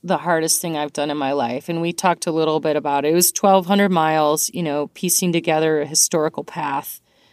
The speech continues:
down the Ho Chi Minh Trail. I don't think anyone's ridden it from start to finish, you know, from, uh, Hanoi down to Ho Chi Minh City. You know, I put that project together with Red Bull Media House, and,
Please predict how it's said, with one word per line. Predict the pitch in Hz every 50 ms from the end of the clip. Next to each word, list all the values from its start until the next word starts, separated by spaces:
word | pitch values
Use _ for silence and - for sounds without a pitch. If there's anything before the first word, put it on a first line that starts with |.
| _ _ _ _ -
down | - 151 147 156
the | 165
Ho | 151 165
Chi | 165 160 - -
Minh | 165 156 151
Trail. | - - 143 127 131 135 131 135 131 - _ _ _ _ -
I | 165 165
don't | 156 151 143 -
think | - 180 160 160
anyone's | 165 160 160 160 160 156 147 151 147 - -
ridden | 160 156 147 139 147
it | 147 147 131 - _ _
from | - - 185 160
start | 151 - - - 160 147 127 -
to | - -
finish, | - - 151 147 139 135 131 - - - - -
you | - 160
know, | 156 143 143 143 143
from, | 151 - - 160 147 147 151 151
uh, | 151 143 143 143 135 135 - _ - - - - - _ _ -
Hanoi | - 185 175 160 151 151 147 151 151 151 143
down | - 151 147 147 147 147
to | - - 156
Ho | - 156
Chi | 151 - - - 156
Minh | 147 143
City. | - - - 147 139 139 135 135 135 139 - _ _ _ _ _ _ _ _ _ _ _ _ -
You | 190 185
know, | 175 170
I | 160 160
put | 156 - - - - 208 185 -
that | 175 165 -
project | - - 185 165 165 - 160 - -
together | - 190 156 175 160 156 151 151 151 151 151 -
with | - 170 175 156 156 - -
Red | 170 160 160 156
Bull | 165 160 160 160 160
Media | 160 160 160 151 156 151
House, | 147 151 143 139 139 151 - - -
and, | 160 151 147 143 143 135 120